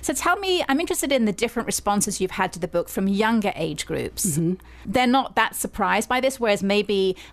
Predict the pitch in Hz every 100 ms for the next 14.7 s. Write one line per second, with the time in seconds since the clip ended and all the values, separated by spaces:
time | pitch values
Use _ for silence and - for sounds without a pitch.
0 | - 254 220 202 202 180 - 185 - 202
1 | 175 175 170 185 - - 160 165 - -
2 | 233 247 302 - - - 262 294 269 285
3 | 226 - 285 285 247 220 202 - - -
4 | - - 262 320 - - 226 202 190 180
5 | 180 - - 185 208 185 - 208 240 208
6 | 170 175 170 175 - 175 180 - 180 180
7 | 175 170 170 180 196 180 - 185 170 160
8 | 175 170 - 180 180 156 165 156 180 -
9 | 156 170 170 190 294 185 - - - -
10 | - - 165 190 180 196 180 - - -
11 | - 190 - 220 208 185 170 175 170 151
12 | 165 - - 185 175 175 - 180 165 -
13 | 175 - - - 247 226 - 233 233 208
14 | 185 - 185 185 196 - 262